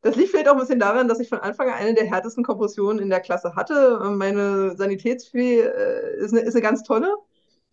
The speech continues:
und hat aber mich gleich in die, äh, Jobst gezwängt. Also sie hat gesagt, "Wenn wir Ergebnisse wollen, dann machen wir hier das, das harte Brett, jetzt geht das los."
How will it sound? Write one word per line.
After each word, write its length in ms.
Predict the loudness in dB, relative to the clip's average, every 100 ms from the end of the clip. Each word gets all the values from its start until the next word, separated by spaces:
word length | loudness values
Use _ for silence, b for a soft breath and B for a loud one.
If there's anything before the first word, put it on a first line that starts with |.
| -4
und 200 | -2 2
hat 160 | 0
aber 340 | 2 2 4 4
mich 240 | 0 -4
gleich 360 | -2 0 0 -4
in 260 | -6 -4
die, 240 | -2 0 2
äh, 180 | 2 0
Jobst 420 | 2 0 -2 -8
gezwängt. 440 | -10 -6 -6 -4
Also 180 | -2 2
sie 60 | 4
hat 60 |
gesagt, 260 | 6 6 6
"Wenn 160 | 6 8
wir 120 | 8
Ergebnisse 540 | 6 4 2 2 -2 0
wollen, 280 | 4 4 4
dann 180 | 2
machen 220 | 0 -2 -2
wir 100 | -2
hier 540 | 0 0 0 -2 -8 -6
das, 220 | -6 -6 -6
das 140 | -4
harte 260 | 2 2 2
Brett, 280 | 2 2 2
jetzt 160 | -6 -2
geht 100 | 0
das 100 | 4
los." 360 | 6 6 4